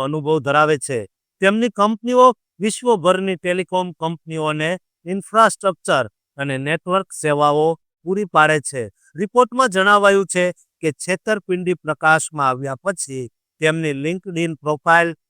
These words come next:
દૂર કરવામાં આવી છે અને હાલમાં આ કેસ યુ એસ કોર્ટમાં પેન્ડિંગ છે.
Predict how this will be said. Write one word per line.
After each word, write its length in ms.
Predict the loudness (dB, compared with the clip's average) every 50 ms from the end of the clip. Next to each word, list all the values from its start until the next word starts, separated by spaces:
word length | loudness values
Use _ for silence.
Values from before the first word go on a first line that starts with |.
| _ _ -12
દૂર 200 | -8 -4 -4 -4 -4
કરવામાં 520 | -2 -2 -2 2 4 2 2 4 4 2
આવી 180 | 2 2 0 -6
છે 220 | -6 -4 -2 -2 -2 -2 _ _ _ _ -12
અને 200 | -8 -4 -4 -4
હાલમાં 680 | 2 6 6 6 6 6 2 0 0 0 0 -2 -4 _ _ _ _ 0
આ 160 | 2 2 2
કેસ 580 | 2 _ -4 -2 0 2 2 0 -2 -4 -10 _ _ _ _ _ -10
યુ 160 | -2 0 2
એસ 260 | 2 2 2 -2 -4 _ -4
કોર્ટમાં 480 | -2 -2 -2 -2 -4 -2 0 0 0
પેન્ડિંગ 480 | 0 -2 -6 -6 -4 -4 -6 -8 -8 -12
છે. 220 | -12 -10 -8 -8